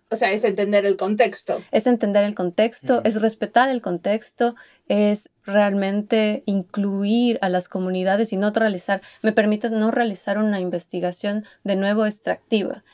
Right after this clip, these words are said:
Speaker 2: en la que yo tomo cosas, realizo mi doctorado, hago mi, hago lo que tengo que hacer, y las comunidades o las, o los sujetos de investigación se quedan como sujetos de investigación.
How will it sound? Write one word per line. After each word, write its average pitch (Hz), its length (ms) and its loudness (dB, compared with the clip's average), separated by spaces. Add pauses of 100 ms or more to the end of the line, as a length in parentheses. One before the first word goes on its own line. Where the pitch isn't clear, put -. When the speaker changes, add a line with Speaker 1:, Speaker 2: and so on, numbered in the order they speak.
Speaker 2:
en 202 100 -2
la 190 80 -2
que 190 160 -4
yo 202 160 -2
tomo 233 560 2
cosas, 226 540 -2 (160)
realizo 208 400 0
mi 214 120 0
doctorado, 202 720 0
hago 185 220 0
mi, 196 300 -6
hago 190 260 -6
lo 196 100 -8
que 202 120 -8
tengo 196 240 -6
que - 80 -8
hacer, - 320 -4 (280)
y 302 260 2 (180)
las 208 140 0
comunidades 196 720 -2
o 185 60 -2
las, 180 300 -4
o 185 60 -4
los 180 140 -4
sujetos 214 480 -4
de 185 60 -4
investigación 180 600 -6
se - 140 -6
quedan 190 240 -2
como 175 180 -6
sujetos 180 400 -10
de 185 80 -8
investigación. - 680 -10